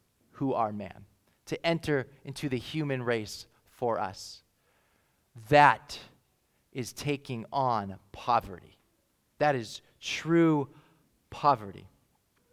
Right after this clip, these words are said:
And he gave out of this poverty. He gave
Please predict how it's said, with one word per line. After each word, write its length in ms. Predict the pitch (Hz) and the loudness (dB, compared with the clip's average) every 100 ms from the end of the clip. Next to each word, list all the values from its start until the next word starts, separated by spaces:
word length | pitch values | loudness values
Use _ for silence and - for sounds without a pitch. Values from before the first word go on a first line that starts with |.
| _ _ _ _ _ | _ _ _ _ _
And 80 | 117 | -12
he 80 | 131 | -12
gave 580 | 117 143 147 143 120 - | 0 4 6 6 2 -4
out 200 | - 120 | -2 -2
of 100 | 107 | -2
this 180 | 95 - | -10 -16
poverty. 480 | - 98 90 - - _ _ _ | -8 -8 -8 -18 -20 _ _ _
He 160 | - 156 | -8 -8
gave 720 | - 165 160 143 110 - | 0 2 4 0 -6 -14